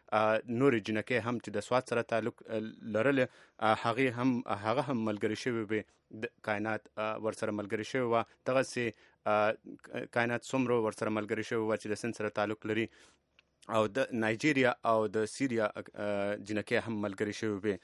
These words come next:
دوی وایي چې په ټوله نړۍ کې د جنکو د تعلیم او د ماشومانو د تعلیم لپاره به خپلې هلې ځلې س-، جاري ساتي. او په دې، په دغه وخت کې دې دا هم وویل چې کم ځای کې دې خپله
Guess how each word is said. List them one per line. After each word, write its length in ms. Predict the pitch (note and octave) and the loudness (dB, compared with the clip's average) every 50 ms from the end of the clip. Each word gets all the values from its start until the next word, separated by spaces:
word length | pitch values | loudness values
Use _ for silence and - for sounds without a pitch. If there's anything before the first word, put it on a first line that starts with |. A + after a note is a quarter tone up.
| - _ - | -16 _ -4
دوی 60 | A#2+ | -2
وایي 140 | B2+ B2+ B2+ | 0 0 0
چې 80 | - A2 | -2 -2
په 120 | - G#2+ | -4 -4
ټوله 180 | - A#2+ A2+ A2 | -2 0 0 0
نړۍ 280 | G#2+ G#2 G#2 B2 C3+ | 0 0 2 0 0
کې 140 | C3 - B2 A#2+ | 0 0 -4 -4
د 260 | A2+ G#2+ G2+ G#2+ G#2 G#2 | -4 -4 -2 -2 -2 -2
جنکو 460 | F#2+ - G#2 G#2 - - C#3+ D3 C3+ | -2 -2 -4 -4 -2 0 2 2 4
د 80 | A2 | 4
تعلیم 340 | G#2 - G#2 G2+ G2+ G#2+ A2 - | 2 2 2 2 2 0 -2 0
او 120 | - A2 G#2+ | 0 0 0
د 60 | G#2 | 2
ماشومانو 500 | G#2 G#2+ G#2 - - A#2 A#2+ A2+ G#2+ G2+ | 0 0 -2 -2 -2 0 0 0 0 -2
د 60 | G2+ | -2
تعلیم 340 | G2 - A2 G#2+ A#2 B2+ A#2+ | 0 0 0 0 0 0 0
لپاره 280 | A2+ A2 - A#2+ A2+ A2 | 0 2 2 2 2 2
به 120 | - A2 | 2 -2
خپلې 260 | - - - A2+ G#2 - | -2 0 -2 -2 -2 0
هلې 160 | - G#2+ G#2 G2+ | -2 -4 -4 -4
ځلې 340 | F#2 - A#2+ B2 C3 B2+ - _ _ - | -2 -2 -2 0 0 -4 -6 _ _ -12
س-، 360 | - - B2+ A#2+ - - A#2 | -6 -4 -4 -4 -4 -6 -4
جاري 280 | G#2+ A#2 A2+ A#2+ C3+ | 0 2 2 2 2
ساتي. 420 | C#3 - C3+ B2 A#2 - D3 D3 - - - - - - - | 2 2 2 2 2 2 0 0 -2 -2 -18 -20 -20 -10 -2
او 320 | - G#2+ A2 A2 A2+ A2+ G2+ | 2 4 4 6 4 4 2
په 220 | _ - A2+ A2 | _ 0 0 0
دې، 520 | G2+ G#2 A#2 A#2+ A#2+ A#2 - - A2 A2 - _ _ - | 0 0 0 0 0 0 -2 -4 -6 -8 -8 _ _ -4
په 80 | A#2+ | 0
دغه 200 | A#2+ C#3+ C#3 C3 | 2 4 4 6
وخت 220 | B2+ B2+ - - - | 4 4 2 0 -4
کې 100 | A#2 A2 - - - G#2+ A2 | -4 -4 -4 -8 -16 -8 -4
دې 140 | A#2 A#2 A2 | -4 -2 2
دا 140 | G#2+ A#2 | 2 2
هم 240 | A#2 A#2 B2+ B2 B2 | 2 2 0 -2 -2
وویل 200 | A#2 A#2+ A#2 A2 | 0 0 -2 -2
چې 100 | - - | -2 -6
کم 200 | G#2+ - A#2 A2+ G#2+ | -4 -4 -2 -4 -4
ځای 340 | - - - G#2 A#2 C3 | -8 -12 -10 -4 -4 -4
کې 120 | B2+ - G#2+ | -4 -4 -6
دې 220 | G2 A2 A2 G#2+ _ | -4 -4 -4 -4 _
خپله 420 | - - - - A#2 G#2+ G#2 G2+ | -10 -14 -6 -4 0 0 0 -2